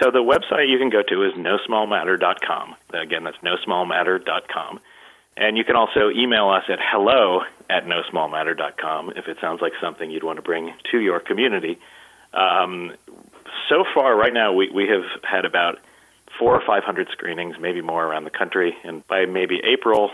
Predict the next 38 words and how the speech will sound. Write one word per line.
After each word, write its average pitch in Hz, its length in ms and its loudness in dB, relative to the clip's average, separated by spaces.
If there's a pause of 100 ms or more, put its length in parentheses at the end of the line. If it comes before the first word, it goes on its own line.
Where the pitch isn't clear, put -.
there 95 80 0
will 90 80 0
probably 87 280 -2
be 82 180 -6
eight 85 160 -2
or 85 60 -12
nine 85 240 -6
hundred. 80 320 -8 (800)
And 104 260 2
that's 113 160 2 (100)
the 110 120 2
only 110 260 2
way 95 360 4
you 95 140 -4
can 87 160 -4
really 85 320 -2
access 98 480 -2
it 82 240 -6
is 87 240 -2
by, 80 460 -4
um, 80 420 -6 (160)
showing 117 280 2
it 101 100 2
at 90 120 2
a 92 40 -4
community 90 560 -6
screening 90 520 -4
or 78 400 -6 (520)
showing 87 240 0
it 82 240 -6
to, 80 400 -2
you 78 80 -14
know, 76 100 -12
let's 80 200 -10
say 78 160 -4
a 78 40 -10
business 90 380 -2
luncheon 82 480 -6